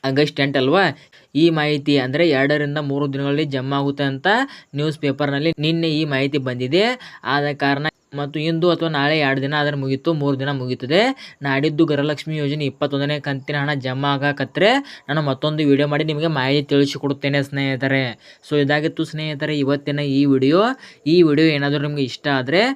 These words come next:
ಲೈಕ್ ಮಾಡಿ, ಶೇರ್ ಮಾಡಿ, ಸಬ್ಸ್ಕ್ರೈಬ್ ಮಾಡಿ. So ಈ ವಿಡಿಯೋನ ಇಲ್ಲಿಗೆ ಮುಗಿಸ್ತಾ ಇದ್ದೇನೆ. Thank you for watching.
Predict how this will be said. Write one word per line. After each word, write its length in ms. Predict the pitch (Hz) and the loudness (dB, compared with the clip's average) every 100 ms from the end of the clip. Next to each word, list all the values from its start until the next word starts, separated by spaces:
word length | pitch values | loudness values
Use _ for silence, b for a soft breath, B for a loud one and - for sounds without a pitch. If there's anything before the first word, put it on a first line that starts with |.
| B B - | B B -4
ಲೈಕ್ 340 | 143 165 165 | 2 2 2
ಮಾಡಿ, 260 | 160 156 165 | -2 0 0
ಶೇರ್ 320 | 160 151 156 | 0 -2 -2
ಮಾಡಿ, 260 | 151 151 156 | -2 -4 -4
ಸಬ್ಸ್ಕ್ರೈಬ್ 600 | 147 131 - 143 147 143 | -6 -10 -8 -4 -4 -2
ಮಾಡಿ. 260 | 131 175 233 262 B B | 0 2 2 0 B B
So 120 | - 147 | -2 2
ಈ 160 | 143 165 | 6 6
ವಿಡಿಯೋನ 340 | 151 147 151 147 | 6 2 0 0
ಇಲ್ಲಿಗೆ 200 | 135 151 | 0 0
ಮುಗಿಸ್ತಾ 420 | 139 127 - 151 | -2 -6 -6 0
ಇದ್ದೇನೆ. 440 | 139 131 131 175 226 254 b b 135 | 0 0 0 0 -2 -4 b b -4
Thank 220 | 147 156 | -4 -2
you 160 | 160 | -4
for 180 | 143 160 160 | -2 0 0
watching. 440 | 160 165 208 240 | 0 -2 -2 -4